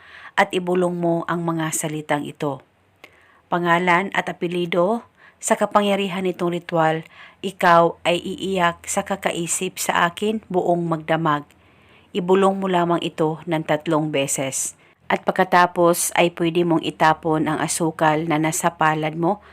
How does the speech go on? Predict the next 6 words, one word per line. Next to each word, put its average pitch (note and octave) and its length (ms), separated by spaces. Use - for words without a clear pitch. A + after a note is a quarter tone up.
Itapon F#3 560
lamang F3 320
ito D#3+ 320
sa D#3+ 240
lababo D3+ 480
nyo. D3+ 320